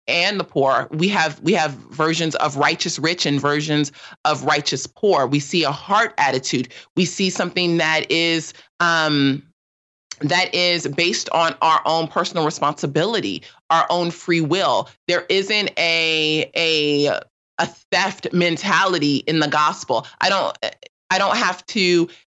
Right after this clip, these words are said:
have someone take my money and redistribute it in order for there to be equality, in order for me to be seen as an equal with you before the Father.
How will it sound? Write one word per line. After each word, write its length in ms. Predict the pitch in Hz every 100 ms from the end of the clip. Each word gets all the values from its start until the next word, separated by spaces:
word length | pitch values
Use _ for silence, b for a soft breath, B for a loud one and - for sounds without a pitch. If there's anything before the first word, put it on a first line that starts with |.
| -
have 160 | 185
someone 400 | 185 202 180 160
take 580 | - - 220 208 - -
my 240 | 170 160
money 440 | 156 160 180 147 143 B -
and 240 | 156 156
redistribute 720 | 202 175 175 - 190 196 175
it 240 | 139 139 - B -
in 160 | 180 -
order 380 | 170 175 175 165
for 300 | - 175 160
there 240 | 165 160
to 180 | 156 175
be 220 | 165 165
equality, 840 | 165 - - 180 175 160 98 85 - -
in 80 | 165
order 260 | 147 180 190
for 180 | 185 175
me 220 | 165 180
to 80 | 175
be 160 | 160
seen 300 | 160 190 180
as 180 | 139 147
an 160 | 147 -
equal 380 | 196 240 175 165
with 200 | 156 147
you 360 | 165 185 226 170
before 340 | 151 - 160
the 100 | 143
Father. 540 | 143 165 147 127 90